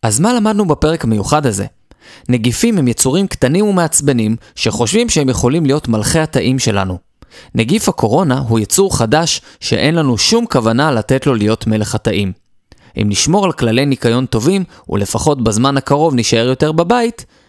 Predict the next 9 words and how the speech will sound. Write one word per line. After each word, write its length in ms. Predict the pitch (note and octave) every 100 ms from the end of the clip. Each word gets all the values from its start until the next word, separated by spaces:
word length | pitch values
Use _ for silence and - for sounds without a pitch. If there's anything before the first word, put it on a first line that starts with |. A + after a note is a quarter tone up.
| _
נגיף 320 | G#2 G2+ A#2+ A2+
הקורונה 440 | - A#2 F3+ F#3+
ייעלם 480 | G#2+ G2 G#2 D3 G3
כלאחר 480 | C#3 G#2+ G2+ A#2 G#2
כבוד 460 | A2+ A2+ D#3 D#3 - - _
ויאבד 480 | G2+ F#2+ F#2+ A#2+ B2
את 140 | A#2+
הכתר 340 | A#2 - A2 G#2
שלו. 280 | - F2+